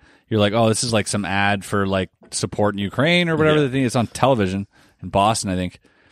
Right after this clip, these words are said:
Speaker 1: And then it just, like, it, it fades to his tour dates. <laughs>
Speaker 2: Yeah.
Speaker 1: That's it.
Speaker 2: And honestly, fucking go f-, watch
Speaker 1: Brilliant.
Speaker 2: my tour. Chris and I saw him live a while ago, and funniest live stand-up I've ever seen.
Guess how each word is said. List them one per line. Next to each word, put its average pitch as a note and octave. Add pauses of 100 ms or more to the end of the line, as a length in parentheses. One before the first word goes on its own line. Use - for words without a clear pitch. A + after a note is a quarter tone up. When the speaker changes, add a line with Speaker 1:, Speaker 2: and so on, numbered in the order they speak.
(240)
Speaker 1:
And G2
then G2+
it F#2+
just, -
like, F#2+ (220)
it, G#2
it F#2+
fades G2+
to F#2
his F#2+
tour F#2+
dates. - (120)
<laughs> -
Speaker 2:
Yeah. F2+ (280)
Speaker 1:
That's -
it. - (340)
Speaker 2:
And A#2
honestly, C3+
fucking C3
go C#3
f-, C3
watch -
Speaker 1:
Brilliant. G#2
Speaker 2:
my B2+
tour. G#2+ (320)
Chris -
and E3
I -
saw C#3+
him C3
live B2 (100)
a G#2+ (180)
while A#2
ago, A#2+
and A2+ (300)
funniest B2+ (220)
live A2+
stand-up A2
I've G#2+
ever G2+
seen. A#2+